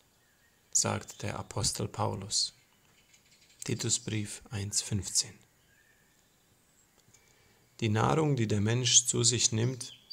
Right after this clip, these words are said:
kann nicht als unrein an sich angesehen werden, obwohl einige Nahrungsmittel unreine Gedanken und Begierden im Menschen erwecken können.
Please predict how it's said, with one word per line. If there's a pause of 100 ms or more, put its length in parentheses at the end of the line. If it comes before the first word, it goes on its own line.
(440)
kann
nicht
als
unrein
an
sich
angesehen
werden, (1160)
obwohl
einige
Nahrungsmittel (420)
unreine
Gedanken (440)
und
Begierden (380)
im
Menschen
erwecken
können.